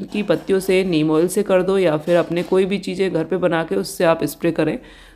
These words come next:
तो ये सब चीज़ें जो हैं बहुत ही जल्दी ठीक हो जाती है। अब ऑर्गेनिक में हमें ये स्प्रे लगातार तीन चार दिन करनी पड़ेगी, तब हमें अच्छे रिजल्ट मिलेंगे।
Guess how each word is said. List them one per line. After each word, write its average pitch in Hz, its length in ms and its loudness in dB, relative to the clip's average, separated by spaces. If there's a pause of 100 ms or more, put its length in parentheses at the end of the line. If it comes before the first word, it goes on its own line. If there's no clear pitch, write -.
(120)
तो 220 100 4
ये 226 220 4
सब 226 200 -2
चीज़ें 202 300 -2
जो 190 160 0
हैं 269 120 -2
बहुत 202 260 0
ही 226 60 -2
जल्दी 185 280 4
ठीक 175 200 0
हो 160 60 0
जाती - 340 -4
है। 62 160 -6 (240)
अब 180 80 2
ऑर्गेनिक 214 520 4
में 226 120 -2
हमें 208 260 -2
ये 226 540 0
स्प्रे 247 340 2 (140)
लगातार 208 500 4
तीन 214 220 -2
चार 202 240 4
दिन 202 140 0
करनी 180 280 0
पड़ेगी, 165 400 -2
तब 196 340 0
हमें 175 340 -2
अच्छे - 220 -4
रिजल्ट 147 360 0
मिलेंगे। - 360 -8